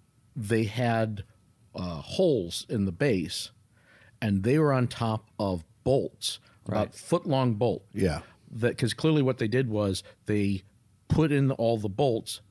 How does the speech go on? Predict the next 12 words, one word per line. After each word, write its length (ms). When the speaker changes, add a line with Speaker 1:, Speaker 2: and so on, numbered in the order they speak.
Speaker 1:
poured 320
the 80
concrete 680
for 320
the 80
movie 260
theater, 360
and 100
then 160
set. 540
Speaker 3:
Yeah. 200
Speaker 1:
Right? 240